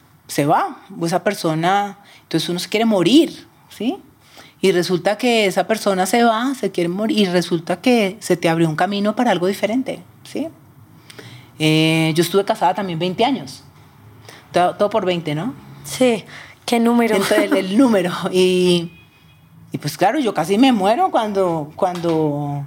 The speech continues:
Speaker 1: porque yo me había casado pa' toda la vida, ¿sí? Y cuando eso pasó, pues casi me muero, pero no, salí mucho más fortalecida y,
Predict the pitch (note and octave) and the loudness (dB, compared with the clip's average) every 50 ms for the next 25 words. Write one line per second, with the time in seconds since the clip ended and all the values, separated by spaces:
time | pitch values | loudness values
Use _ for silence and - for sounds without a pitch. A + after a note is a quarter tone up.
0 | - - F3 E3 - F3+ D#3 E3 D3+ D3+ D3+ D3 C#3+ - E3+ - F#3 F3+ G#3+ G#3 | -8 -8 -8 -4 -4 0 2 2 2 4 2 0 0 -2 -2 -2 0 0 0 0
1 | G#3 G#3 G3+ G#3 G#3+ B3 D4+ C4+ E3 A#2 D3 D#3 - - - - - - - - | 0 0 0 0 0 0 -2 -4 -4 -8 -12 -14 -20 -20 -20 -20 -20 -20 -16 -6
2 | - A3+ - - - - - - - - - - - - - - - - - F#3+ | -4 -4 -4 -4 -8 -18 -20 -20 -20 -20 -20 -20 -20 -20 -20 -20 -10 -4 -4 -2
3 | - A#3 G#3+ G#3 F3+ F3 D#3+ F3+ E3 B3 C4+ C4 - - G3 G3 G#3+ B3+ F#4 G#4+ | 0 -2 -2 -2 -4 -6 -6 -4 -2 -2 -4 -2 -2 0 0 2 2 2 0 -2
4 | - - _ _ _ _ _ _ _ _ _ _ _ _ _ _ _ _ _ - | -4 -10 _ _ _ _ _ _ _ _ _ _ _ _ _ _ _ _ _ -20
5 | - - - - - _ _ - - - D3+ - - E3 F3 D#3+ D3 C#3 C3 C3 | -20 -20 -20 -20 -20 _ _ -20 -16 -16 -12 -8 -6 -6 -4 -4 -6 -6 -8 -10
6 | D#3+ A3+ B3 - _ _ _ _ _ _ _ - D#3 C#3+ C3+ B2+ B2+ B2+ C#3+ F#3+ | -10 -14 -16 -18 _ _ _ _ _ _ _ -4 -2 -2 -2 -6 -8 -6 -4 -2
7 | A#3+ D4 B3 E3+ - E3 D#3+ D#3+ E3 F#3 G#3+ A3+ - C#4 C4+ B3+ - - - B3+ | -2 -2 -2 -2 -2 -2 -2 -2 -2 -2 -2 -2 0 0 0 0 2 0 -4 -2
8 | - D4 C4 G#3 E3 D#3+ - F3+ F3 F3+ G3+ A#3+ C#4+ D4 C#4 A#3 F#3+ F3 E3+ E3+ | 0 -2 -2 -2 -4 -4 -2 0 2 4 4 4 2 2 0 0 0 -2 -4 -6